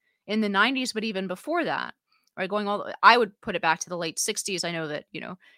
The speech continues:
<laughs> Sohrab and Mark Murray will take it back to seventeen seventy-six, right? Um, but I think there's a good argument to be made for the nineteen sixties. We can have that maybe a different time. But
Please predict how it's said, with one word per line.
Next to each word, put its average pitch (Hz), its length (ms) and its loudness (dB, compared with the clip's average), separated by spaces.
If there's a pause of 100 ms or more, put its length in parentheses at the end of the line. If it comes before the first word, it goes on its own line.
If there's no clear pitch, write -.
(160)
<laughs> - 260 -6
Sohrab 202 520 6
and 226 140 -2
Mark 190 200 -4
Murray 294 260 8
will 233 120 2
take - 200 -2
it - 80 -10
back 196 200 4
to 180 140 -10
seventeen 185 380 -6
seventy-six, 202 720 -2
right? 208 280 2 (240)
Um, 208 420 2
but 214 320 4 (720)
I 254 120 4
think 247 160 -6
there's 202 140 -2
a 190 40 -12
good 202 100 2
argument 180 340 0
to - 60 -10
be 170 80 -4
made 151 180 -6
for 156 80 -12
the 151 80 -6
nineteen 156 300 -10
sixties. - 400 -4
We - 80 -12
can - 80 -8
have 175 240 4
that - 180 -4
maybe 156 240 -8
a 135 40 -6
different 160 280 -10
time. 165 260 2
But 165 160 0